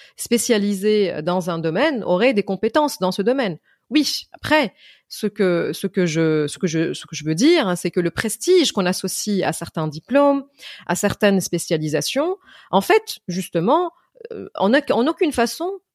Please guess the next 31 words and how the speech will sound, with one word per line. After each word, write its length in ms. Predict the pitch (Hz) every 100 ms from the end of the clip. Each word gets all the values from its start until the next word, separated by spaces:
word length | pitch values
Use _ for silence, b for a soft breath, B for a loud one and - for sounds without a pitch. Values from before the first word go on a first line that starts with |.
| 196
nous 120 | 202
savons 560 | - 226 208 330 370 349 -
quels 220 | 302 302
privilèges 720 | - 277 247 285 330 240 208 -
avaient 260 | 214 240
ces 120 | 233 202
personnes. 360 | 175 - - - _ _ _ b b b b
Et 140 | - 185
donc, 280 | 262 339 226
nous, 220 | 202 196
nous, 260 | 196 185 190
nous, 380 | 202 208 190
nous 100 | 185
sommes 240 | 202 285 254
en 80 | 247
train 200 | 294 269
de 80 |
mesurer 680 | 247 294 285 294 285 269 - -
le 320 | 185 214 208
mérite 500 | 196 202 320 - - b b b
d'une 100 | 208
façon 340 | 196 226 302 330
qui 300 | - 208 220
est, 220 | 277 254
euh, 140 | 175
complètement, 840 | 165 262 269 226 220 220 262 254 185
euh, 60 | 165 b b b
simpliste. 600 | - 190 277 311 - - - _ _ _ _
Et 160 | 247 349 539 - _ _ - -
nous 140 | 220
croyons 460 | 208 294 302 262